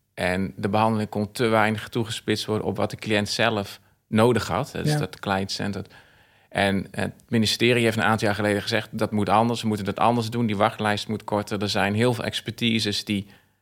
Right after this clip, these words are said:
Speaker 1: eh, gedecentraliseerd vormgegeven kunnen worden... zodat de cliënt
Speaker 2: Mhm.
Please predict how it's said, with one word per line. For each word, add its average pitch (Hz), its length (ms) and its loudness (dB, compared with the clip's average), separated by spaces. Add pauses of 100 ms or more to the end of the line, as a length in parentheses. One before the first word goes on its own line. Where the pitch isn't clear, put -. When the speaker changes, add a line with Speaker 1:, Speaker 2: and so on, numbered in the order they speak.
(280)
Speaker 1:
eh, 85 360 0 (140)
gedecentraliseerd 107 1120 0
vormgegeven 113 760 0
kunnen 110 220 0
worden... 104 240 0
zodat 101 160 -4
de - 60 -10
cliënt 98 420 -2 (160)
Speaker 2:
Mhm. 139 240 4